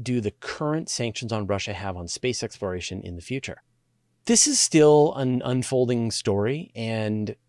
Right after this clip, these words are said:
you know, I'm gonna give you some high-level ideas, uh, but, uh, my good friend Doctor Pamela Gay and the team at Daily Space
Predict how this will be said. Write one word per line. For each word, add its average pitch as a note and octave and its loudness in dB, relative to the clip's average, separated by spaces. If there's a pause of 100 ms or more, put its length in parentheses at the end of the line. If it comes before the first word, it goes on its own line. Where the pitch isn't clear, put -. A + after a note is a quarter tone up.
(300)
you A#2 -8
know, G2+ -6
I'm C#3 2
gonna F3 4
give E3 0
you D3+ 0
some A2 -2
high-level C#3 2
ideas, C3+ -2 (100)
uh, G2 -10
but, A2 -4
uh, B2 -10 (680)
my A#2+ -4
good A#2+ 4
friend B2+ 0
Doctor A#2 2
Pamela A2+ -2
Gay D#3 2
and G#2+ -4
the F#2+ -6
team B2 -6
at F#2 -8
Daily A2 0
Space G2 -4